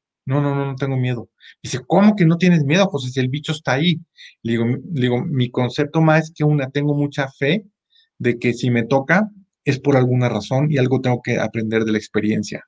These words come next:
uno. Y dos, yo estoy muy consciente de los hábitos que tiene mi cuerpo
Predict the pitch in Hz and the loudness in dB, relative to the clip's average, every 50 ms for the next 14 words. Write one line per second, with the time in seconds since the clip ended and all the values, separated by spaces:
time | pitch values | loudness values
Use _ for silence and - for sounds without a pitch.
0 | _ - 135 131 123 - - - _ _ _ _ _ _ - - 147 139 127 143 | _ -4 -2 -2 -2 -4 -6 -10 _ _ _ _ _ _ -6 0 4 6 6 6
1 | 139 135 131 - _ _ _ _ _ _ _ _ _ _ _ _ _ _ _ _ | 6 4 2 -2 _ _ _ _ _ _ _ _ _ _ _ _ _ _ _ _
2 | _ _ _ _ _ _ _ _ - - - - - - _ _ - 131 147 170 | _ _ _ _ _ _ _ _ -20 -20 -20 -20 -20 -20 _ _ 0 4 4 4
3 | 170 - - - 175 165 170 165 165 170 170 160 165 160 147 131 - - 139 135 | 4 0 0 2 4 6 8 8 8 6 6 6 4 4 4 4 2 0 2 2
4 | 131 135 139 151 180 208 - - 143 123 120 120 120 113 - 139 135 135 139 135 | 2 2 0 0 -2 -2 -6 -8 -4 -2 0 0 0 -2 0 0 0 0 0 -2
5 | - 165 220 233 - - - _ _ _ _ _ _ _ _ _ _ _ _ _ | -2 -4 -4 -4 -6 -16 -20 _ _ _ _ _ _ _ _ _ _ _ _ _
6 | _ - 127 123 131 131 135 139 143 135 131 127 - - 127 131 127 - - 170 | _ -4 -2 -2 0 0 0 2 2 0 -2 -4 -2 -2 -2 -2 -2 -2 -2 -4
7 | 214 - - | -4 -4 -10